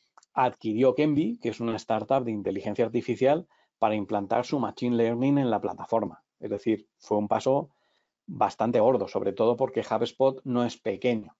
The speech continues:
Y cuando HubSpot, eh, se decide a introducir inteligencia artificial es porque ha visto claramente que el beneficio que iba a obtener,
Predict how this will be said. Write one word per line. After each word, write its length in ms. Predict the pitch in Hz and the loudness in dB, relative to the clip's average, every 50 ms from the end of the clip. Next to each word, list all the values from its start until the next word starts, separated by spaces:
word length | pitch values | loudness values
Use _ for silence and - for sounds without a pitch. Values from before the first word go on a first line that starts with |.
| _ _ _ _ _ _ _ _ _ _ | _ _ _ _ _ _ _ _ _ _
Y 140 | - - 120 | -10 -8 -4
cuando 260 | - 120 113 107 101 | 0 0 0 0 0
HubSpot, 640 | 101 110 110 117 120 - - 131 127 127 123 - - - _ _ _ _ _ _ _ _ - - _ _ _ - | 0 0 0 0 0 -2 2 4 4 4 4 2 -4 -18 _ _ _ _ _ _ _ _ -20 -20 _ _ _ -10
eh, 240 | - - 131 123 | -4 -2 -2 -2
se 180 | - - 131 123 | 0 0 2 2
decide 420 | 117 113 - - 143 139 131 117 | 2 2 2 2 2 4 4 4
a 60 | 104 104 | 2 0
introducir 460 | 104 98 98 98 - 98 - 113 107 | -2 -4 -6 -6 -6 -6 -4 -2 -2
inteligencia 520 | 110 110 113 110 110 - 120 113 - - | -2 0 0 -2 -2 -2 -4 -4 -2 -2
artificial 680 | 110 110 113 110 101 - 107 - 123 127 135 139 135 - _ _ _ _ _ | -2 -2 -2 -4 -4 -2 0 2 2 2 2 0 -2 -8 _ _ _ _ _
es 180 | - - 110 - | -6 -6 -6 -4
porque 240 | - - 113 101 - | 0 -2 0 0 2
ha 80 | 107 104 | 0 0
visto 320 | 104 104 - - 117 104 | 0 -2 0 0 0 2
claramente 800 | - - 101 107 110 110 107 107 107 107 107 110 131 131 127 - _ _ _ _ | 2 0 0 0 0 0 0 0 -2 -2 0 2 0 0 0 -4 _ _ _ _
que 80 | - 113 | -2 0
el 80 | 104 | 0
beneficio 440 | 98 101 101 90 - 104 95 113 107 | 0 0 -2 -4 -6 -6 -4 -4 -2
que 100 | 98 113 | 0 2
iba 100 | 110 113 | 2 2
a 40 | 110 | 2
obtener, 540 | 107 110 - 110 101 101 104 117 120 131 | 0 0 -4 -4 -4 -2 -2 -2 -2 -4